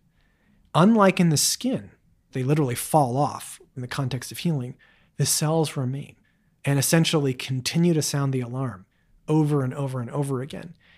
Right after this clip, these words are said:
And we think it could be giving a sort of flawed attempt at wound healing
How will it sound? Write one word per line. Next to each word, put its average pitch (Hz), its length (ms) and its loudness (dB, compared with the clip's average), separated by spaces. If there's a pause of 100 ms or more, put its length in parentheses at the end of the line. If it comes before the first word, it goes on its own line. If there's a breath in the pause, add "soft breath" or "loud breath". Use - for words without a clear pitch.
And 135 100 0
we 143 80 4
think 170 240 2
it - 100 -12
could 196 300 2
be 156 120 0
giving 135 400 -2
a 135 80 -10
sort 131 180 -2
of - 180 -10 (320)
flawed 160 500 4
attempt 131 440 -2
at - 100 -18
wound 135 240 0
healing - 320 -16